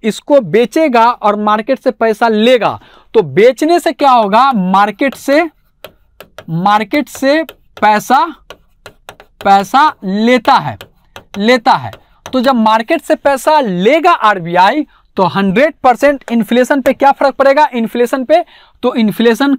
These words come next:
कम होगा। मैं यहाँ पे लिख देता हूँ इन्फ्लेशन। इन्फ्लेशन क्या होगा, कम हो जाएगा, क्योंकि मार्केट से पैसा क्या हो गया, आ गया। तो मार्केट में जब पैसे नहीं है तो महंगाई कैसे बढ़ेगी? सिंपल पॉइंट। मैंने आपको क्या कहा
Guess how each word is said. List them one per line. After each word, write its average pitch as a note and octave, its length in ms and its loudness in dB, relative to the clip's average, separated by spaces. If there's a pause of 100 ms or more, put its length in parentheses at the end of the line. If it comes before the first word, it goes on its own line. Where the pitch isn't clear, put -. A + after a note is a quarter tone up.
(120)
कम A#3 160 0
होगा। B2 380 -6 (560)
मैं E3 80 -6
यहाँ E3 120 -2
पे F3 100 -8
लिख F3+ 120 2
देता E3+ 180 -4
हूँ G3 160 -8
इन्फ्लेशन। D#3+ 600 -8 (140)
इन्फ्लेशन A#3 440 -2
क्या C4+ 100 -2
होगा, C4 240 0
कम A#3 220 -2
हो E3 120 -6
जाएगा, B2+ 260 -10 (320)
क्योंकि B3+ 240 2
मार्केट A#3 420 0
से C#4+ 120 -4
पैसा C#4 260 0
क्या D4 140 0
हो C#4+ 120 4
गया, E4 260 0 (280)
आ C#4 220 0
गया। D3+ 360 -6 (640)
तो F3+ 80 -2
मार्केट G3 380 0
में D4 100 -2
जब C4+ 200 0
पैसे G#3+ 300 2
नहीं C#4+ 240 2
है A#3+ 60 0
तो C4 120 -4
महंगाई B3+ 380 -2
कैसे C#4 260 0
बढ़ेगी? C3 380 -8 (180)
सिंपल D4+ 340 -2
पॉइंट। B2 280 -10 (320)
मैंने B3+ 200 0
आपको D#4+ 240 0
क्या D#4 180 0
कहा D#3 300 -4